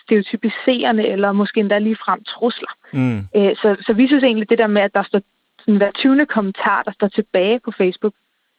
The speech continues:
Speaker 1: efter moderation, er et angreb, at det faktisk er,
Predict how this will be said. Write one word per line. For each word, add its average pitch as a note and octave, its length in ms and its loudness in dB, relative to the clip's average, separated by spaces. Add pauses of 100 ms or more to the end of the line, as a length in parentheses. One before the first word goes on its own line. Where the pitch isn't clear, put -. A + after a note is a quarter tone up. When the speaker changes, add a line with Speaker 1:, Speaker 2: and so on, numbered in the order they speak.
(160)
Speaker 1:
efter C#4 380 0
moderation, G3 640 0 (760)
er F#3 180 2
et - 120 -6
angreb, F#3 460 -4 (180)
at G3+ 160 -2
det G#3 120 2
faktisk G3+ 420 -6
er, F#3 220 -2